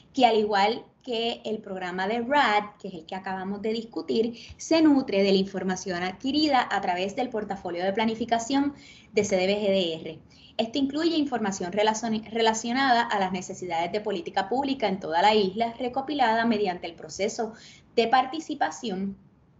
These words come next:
de los grupos de interés, tanto para este plan de acción como para los programas de planificación de C D B G D R.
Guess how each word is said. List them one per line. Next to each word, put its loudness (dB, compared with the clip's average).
de 0
los 2
grupos 0
de -2
interés, 0
tanto 0
para 4
este -4
plan -2
de -2
acción -2
como -2
para 2
los -6
programas -4
de -4
planificación -2
de 0
C -6
D -4
B -4
G -2
D -2
R. -8